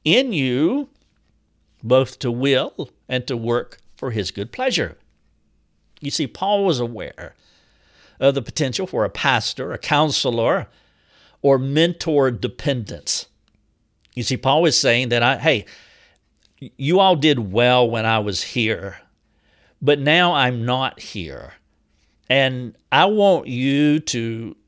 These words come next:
not only do well in my presence, but much more in my absence. Work out your own salvation with fear and trembling, for it's God that works in you both to will and to work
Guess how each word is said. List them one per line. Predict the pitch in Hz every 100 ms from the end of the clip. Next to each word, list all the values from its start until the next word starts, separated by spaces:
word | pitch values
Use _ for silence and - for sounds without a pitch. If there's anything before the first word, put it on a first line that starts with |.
| _
not | - - 160 185 220
only | 233 175
do | 131 156
well | 123 135 139 143
in | 127
my | 123 104
presence, | 92 - 202 175 107 82 - - _ _
but | - -
much | 113 156 - 120
more | 147 170 147
in | 143 143
my | 135 120 113 -
absence. | 214 254 - 117 - - - - _ _ _ _ _ _ _ _
Work | 135 143 147
out | 127
your | 117 117
own | 123 131
salvation | - 107 107 110 - 104
with | 101
fear | - 110
and | 98
trembling, | - 127 110 98
for | 117
it's | 101
God | - 120 107
that | 85
works | 113 101
in | 123 113
you | 104
both | 104
to | 107
will | 107 110
and | 98
to |
work | 98 107 95